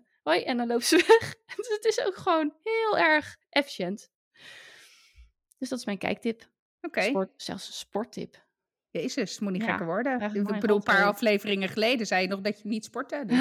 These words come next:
Speaker 1: Oh,
Speaker 2: nou, hè?
Speaker 1: ja, ik werd met, eh, k-, eh, supergespannen schouders wel een paar dagen wakker, uiteraard.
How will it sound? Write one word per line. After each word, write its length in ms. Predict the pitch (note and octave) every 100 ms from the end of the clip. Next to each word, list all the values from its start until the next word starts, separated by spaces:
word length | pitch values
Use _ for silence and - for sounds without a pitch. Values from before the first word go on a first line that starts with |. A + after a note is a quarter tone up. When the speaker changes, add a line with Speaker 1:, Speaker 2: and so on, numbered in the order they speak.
| D4
Speaker 1:
Oh, 40 |
Speaker 2:
nou, 320 | B3 G#3 G#3+
hè? 100 | A#3
Speaker 1:
ja, 180 | A#3+ E3+
ik 120 | C3
werd 220 | F#3+ G3 G3+
met, 260 | F#3 F#3
eh, 120 | F#3+ F#3 _
k-, 80 |
eh, 440 | G#3 - G3 F#3 G3 G3+ -
supergespannen 640 | - G#3 F#3+ - - F3+ F#3
schouders 520 | - - F#3 F3+ F#3+
wel 120 | F3+
een 100 | F3
paar 180 | F3 F3
dagen 220 | F3 F#3
wakker, 260 | F3+ F3+ -
uiteraard. 680 | E3+ D#3+ F3 E3 F3 G#3